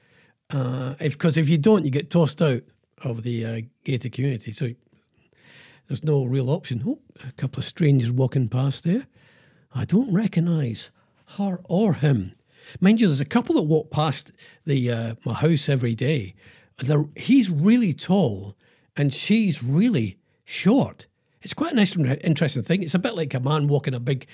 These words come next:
a small dog, a tall man with, but, you know, the two of them, and you just wonder, you know, they must have had a real attraction, uh, because the fact that they, you know, the different heights. I'm,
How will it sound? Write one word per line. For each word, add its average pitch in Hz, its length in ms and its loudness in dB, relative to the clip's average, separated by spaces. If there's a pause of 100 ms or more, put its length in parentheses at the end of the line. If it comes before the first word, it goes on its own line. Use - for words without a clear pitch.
(200)
a - 40 -10
small 143 300 0
dog, 147 340 2
a 127 40 -10
tall 170 240 0
man 143 200 2
with, - 140 -8 (380)
but, 190 120 -2
you 220 160 2
know, 170 100 2
the 175 120 -4
two 320 200 0
of 330 40 2
them, 185 180 2 (380)
and 190 240 4
you 247 120 -2
just - 220 -4
wonder, 262 320 0 (380)
you 214 100 -2
know, 214 60 4
they 240 120 0
must 240 260 -2
have 170 80 4
had 165 80 0
a 143 100 2
real 160 520 2
attraction, 143 760 -2 (640)
uh, 117 160 -2
because 143 540 0
the 147 100 -2
fact - 320 -2
that 151 140 -8
they, 131 280 -2 (640)
you 151 80 0
know, 120 140 -2
the 120 160 -6
different 143 420 -6
heights. 170 480 -4 (600)
I'm, 277 120 0